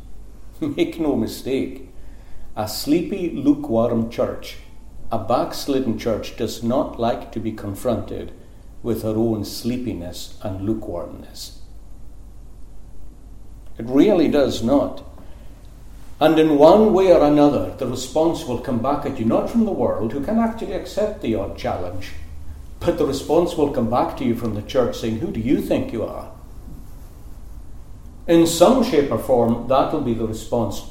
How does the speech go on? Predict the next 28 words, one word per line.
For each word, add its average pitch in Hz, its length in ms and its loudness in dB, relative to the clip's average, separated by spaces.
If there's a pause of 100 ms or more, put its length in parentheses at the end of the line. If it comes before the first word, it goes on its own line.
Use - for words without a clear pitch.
(340)
"Who 185 200 -2
do 170 100 0
you 185 500 0 (340)
think - 380 -4
you 104 160 -2
are?" 92 260 -8 (340)
And 147 140 6
it 147 80 4
was 156 140 2
particularly 165 760 2
sad 123 420 4
that 110 120 -2
the 117 80 -4
first - 460 2
withering 113 580 4
blast 127 640 0 (840)
came 131 260 0
from 113 360 -2 (200)
within 135 300 2
his 113 180 0
own 117 280 0
family, 120 580 2 (1120)
where 139 160 8
his 143 160 6
own 165 480 6
older 165 400 10
brother 135 460 6
says, 110 520 -2